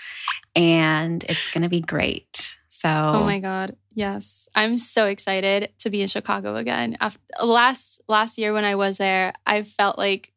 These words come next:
Speaker 2: the entire month I was there was, like, the highest point of my year.
Speaker 1: Oh yeah, same. Same for me too. And I think Esther
Speaker 2: Yeah.
Speaker 1: can agree,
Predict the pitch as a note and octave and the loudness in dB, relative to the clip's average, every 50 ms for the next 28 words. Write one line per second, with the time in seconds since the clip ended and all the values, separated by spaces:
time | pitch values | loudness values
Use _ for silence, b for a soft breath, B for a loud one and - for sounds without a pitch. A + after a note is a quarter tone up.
0 | _ _ - G#3+ G#3+ G#3 G3+ A3 G#3+ G#3 G#3 G#3 G3 F#3+ G3 G3+ G3+ G3+ G#3 G#3 | _ _ 0 2 2 2 2 2 0 0 0 0 -2 0 0 0 0 0 0 0
1 | A3+ A3+ A#3 A#3+ A3 G#3+ G#3 G3 G3 G3 - G#3 G3 G3 G#3+ G3+ G3 G3+ A3+ - | 2 2 4 4 2 0 0 -2 -2 -2 -2 -4 -2 0 0 0 0 -2 -4 -6
2 | - - - G#3 G3 - - - A#3+ G#3+ D3+ G#2+ C3 C4+ C4 - G2+ - - - | -6 -4 -4 -2 -2 -2 -2 -4 -2 -2 -2 -4 -4 -2 -2 -2 -2 -2 0 2
3 | G#3 G#3 F#3+ F#3 D#3+ D3+ D3+ F#3+ F#3 - - - G3+ F3 E3 E3 F3 F3 - - | 2 4 4 2 2 2 0 -2 -6 -4 0 2 2 4 4 2 0 -2 -4 -4
4 | - G3 F#3+ F#3 - G#3+ F#3+ F3+ F3 F3 - - D#3 D3+ D3 D3 D3+ D#3 E3+ D#3+ | -2 -2 -2 0 0 0 2 2 2 2 2 2 2 2 2 2 2 0 2 2
5 | E3+ E3 C#3+ - - - F3 - B3 B3 A3+ A3 G#3+ G#3 - E3 - - - - | 2 0 0 0 -2 -4 -2 0 0 0 0 0 -2 -2 -2 -2 -2 -2 -2 -2
6 | F#3 F3+ - | -2 -4 -4